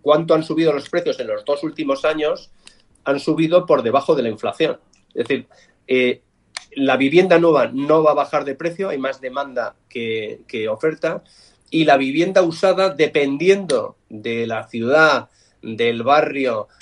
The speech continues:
de las características que tenga la vivienda, en algunas ciudades ha bajado un poquito y en otras se mantiene. ¿Dónde puede haber bajadas de precio?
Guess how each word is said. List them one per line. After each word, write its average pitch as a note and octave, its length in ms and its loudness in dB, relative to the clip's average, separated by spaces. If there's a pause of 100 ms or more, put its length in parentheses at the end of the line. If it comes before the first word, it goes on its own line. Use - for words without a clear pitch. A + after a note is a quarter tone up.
de A#2+ 280 -4
las A#2+ 160 -4
características C#3 720 -4
que D3 100 -4
tenga D#3 200 -2
la D3 80 2
vivienda, E3 440 -2
en D3 200 0
algunas D3 640 0
ciudades D3 520 -4 (200)
ha B2+ 120 -2
bajado C#3 360 0
un B2 100 -4
poquito F#3+ 560 -4 (400)
y C#3 200 -2
en C3 120 0
otras D#3+ 580 -2
se C3 200 -4
mantiene. G#2+ 560 -6
¿Dónde F#3 340 4
puede F#3+ 240 4
haber F#3 220 2
bajadas F3 500 0
de F3 100 -4
precio? F3 540 -6